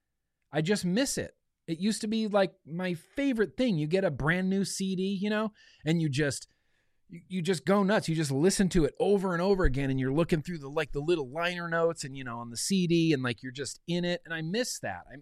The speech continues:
I miss that tremendously. It's not the same, like, streaming on Spotify. It's honestly, like, not even the same with records because,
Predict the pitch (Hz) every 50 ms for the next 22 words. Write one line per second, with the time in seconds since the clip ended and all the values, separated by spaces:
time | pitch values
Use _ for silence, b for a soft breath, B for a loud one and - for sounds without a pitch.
0 | 139 147 156 160 175 208 208 - - 226 196 170 - - - 175 156 160 175 190
1 | 185 175 156 - - 107 101 92 90 - _ _ _ _ _ _ - 147 143 -
2 | 226 226 180 196 190 - - - 214 214 208 208 208 208 202 190 180 170 160 -
3 | - - 196 185 185 185 180 180 175 170 160 - - - 156 156 156 156 - -
4 | 165 147 147 147 151 147 b b b b 175 175 - 254 285 320 320 269 - -
5 | 185 170 147 139 123 - _ _ _ _ _ _ - 139 156 156 - 139 143 151
6 | 156 170 185 196 208 185 196 180 170 151 - - - 165 165 165 156 151 139 -
7 | - 101 104 117 131 139 - - 123 107 85 76 71 - - - - _ _ _
8 | _ _ - 147 143 - 175 165 143 151